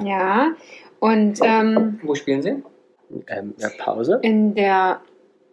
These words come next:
Speaker 2: Förster.
Speaker 1: alten Försterei.
Speaker 3: Mhm. Geht Peter Paul hin?
Speaker 1: Ja.
Speaker 2: Hat er
Speaker 3: Ja.
Speaker 2: keine Angst, dahin zu gehen?
Speaker 1: Nö. Peter Paul ist, äh, immer ganz vorn mit dabei.
Speaker 2: Beim
Speaker 3: Mhm.
Speaker 2: Kloppen aber nicht.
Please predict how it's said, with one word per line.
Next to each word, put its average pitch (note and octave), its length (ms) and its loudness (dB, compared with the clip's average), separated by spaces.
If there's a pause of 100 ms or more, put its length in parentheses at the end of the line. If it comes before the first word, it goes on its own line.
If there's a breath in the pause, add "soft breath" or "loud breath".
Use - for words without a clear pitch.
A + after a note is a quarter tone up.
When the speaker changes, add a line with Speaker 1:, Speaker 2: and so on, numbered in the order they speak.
Speaker 2:
Förster. C3 260 0
Speaker 1:
alten A3+ 280 2
Försterei. G3+ 680 -2 (180)
Speaker 3:
Mhm. G#2 520 -8 (100)
Geht B2+ 180 0
Peter A#2+ 200 2
Paul G#2+ 220 0
hin? D#3 240 -4 (560)
Speaker 1:
Ja. F3+ 340 -2
Speaker 2:
Hat - 120 -6
er G#2+ 120 4
Speaker 3:
Ja. C#3 160 4
Speaker 2:
keine G#4 140 -2
Angst, F#4 260 -2
dahin D3+ 160 -6
zu C#3 140 -6
gehen? C3+ 300 -6
Speaker 1:
Nö. F3 440 -6 (680)
Peter - 180 -4
Paul A#3 400 -4
ist, - 280 -14
äh, A#3+ 300 -2
immer D#4 300 4
ganz C#4+ 260 0
vorn A#3 200 0
mit A#3 140 0
dabei. D3+ 380 -4
Speaker 2:
Beim C#3+ 180 0
Speaker 3:
Mhm. C#3 40 -6
Speaker 2:
Kloppen G3+ 300 0
aber C3+ 180 0
nicht. C3 320 -8